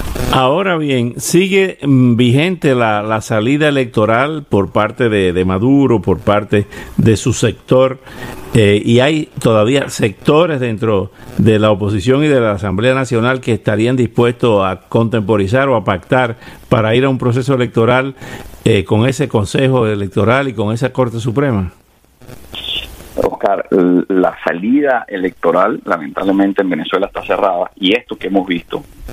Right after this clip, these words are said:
Speaker 2: en estos días, eh, lamentablemente lo confirma. Es decir, en estos días lo que hemos visto, en, en resumen, las cosas más graves que hemos visto es que el,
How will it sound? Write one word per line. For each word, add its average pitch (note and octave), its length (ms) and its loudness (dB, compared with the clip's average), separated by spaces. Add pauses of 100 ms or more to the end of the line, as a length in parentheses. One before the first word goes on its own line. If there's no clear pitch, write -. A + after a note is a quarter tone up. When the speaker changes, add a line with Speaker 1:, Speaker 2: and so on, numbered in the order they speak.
(100)
Speaker 2:
en F2 160 2
estos F#2+ 300 -2
días, F2 360 -2 (640)
eh, - 160 2
lamentablemente E2+ 720 -2
lo E2 120 -4
confirma. D2+ 640 -6
Es - 140 -6
decir, E2 240 0
en D2+ 80 -4
estos A2 180 -2
días A2 220 2
lo G2 160 -6
que - 80 -4
hemos G2+ 160 0
visto, A2 360 -2 (340)
en, F2+ 260 -2
en F2 280 0
resumen, A#2 800 -2 (200)
las - 140 -4
cosas G#2+ 260 -6
más A2+ 160 -8
graves G#2+ 280 -6
que G#2+ 80 -16
hemos G2 140 -16
visto F#2+ 240 -8
es F#2+ 60 -10
que G#2+ 260 -2
el, E2+ 240 -4